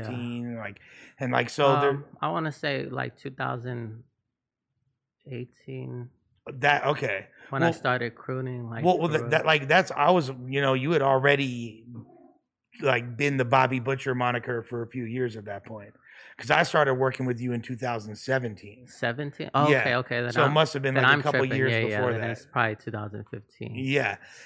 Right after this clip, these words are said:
Speaker 1: And, like, at that time,
Speaker 2: You know
Speaker 1: you
Speaker 2: my history more than
Speaker 1: I,
Speaker 2: you know.
Speaker 1: you're my dog. Like,
Speaker 2: <laughs>
Speaker 1: at this time, you know, uh, Future, Young Thug, all these
Speaker 2: They're going crazy.
Speaker 1: going crazy, and,
Speaker 2: Yeah.
Speaker 1: like,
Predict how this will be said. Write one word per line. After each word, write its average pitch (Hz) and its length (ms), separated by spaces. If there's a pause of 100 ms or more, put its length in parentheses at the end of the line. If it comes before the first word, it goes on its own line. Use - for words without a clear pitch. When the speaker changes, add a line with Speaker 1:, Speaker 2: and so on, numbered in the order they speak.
Speaker 1:
And, 147 80
like, 143 160
at 139 140
that 147 200
time, 135 360
Speaker 2:
You 135 120
know 139 80
Speaker 1:
you 127 60
Speaker 2:
my 117 180
history 113 440
more 107 200
than 104 340
Speaker 1:
I, 139 120
Speaker 2:
you 131 300
know. 113 120
Speaker 1:
you're 123 140
my 120 140
dog. 123 360
Like, 123 220 (400)
Speaker 2:
<laughs> - 300
Speaker 1:
at 135 160
this 151 220
time, 123 560
you 123 120
know, 120 260
uh, 110 260 (340)
Future, 135 840
Young 135 320
Thug, 131 760
all 127 200
these 123 400
Speaker 2:
They're 123 140
going 117 280
crazy. 107 460
Speaker 1:
going 139 440
crazy, 131 800
and, 120 160
Speaker 2:
Yeah. 120 60
Speaker 1:
like, 113 220